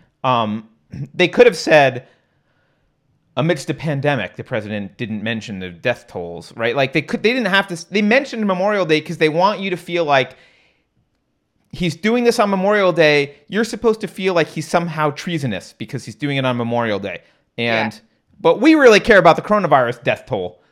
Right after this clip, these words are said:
Speaker 1: But, uh, but you're supposed to feel like he's, this is somehow a treasonous, unpatriotic thing to do. Okay.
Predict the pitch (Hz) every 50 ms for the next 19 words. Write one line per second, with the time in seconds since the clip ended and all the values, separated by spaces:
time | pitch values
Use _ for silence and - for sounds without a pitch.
0 | _ _ - 151 143 131 - - - _ _ _ _ _ _ _ _ - 131 123
1 | 123 117 110 107 101 - - _ _ _ _ _ _ _ _ _ _ _ _ _
2 | _ _ _ _ _ - 156 170 180 233 269 262 269 202 285 214 202 208 196 -
3 | - - 180 175 165 156 147 139 135 - 160 151 139 - - 180 165 - 170 -
4 | - 175 165 165 160 143 131 127 131 - - 165 151 135 147 139 131 127 - -
5 | 139 135 131 143 123 120 - 127 120 113 110 107 104 - - - 127 113 98 90
6 | 90 - 98 95 90 80 - - - 156 143 147 117 87 -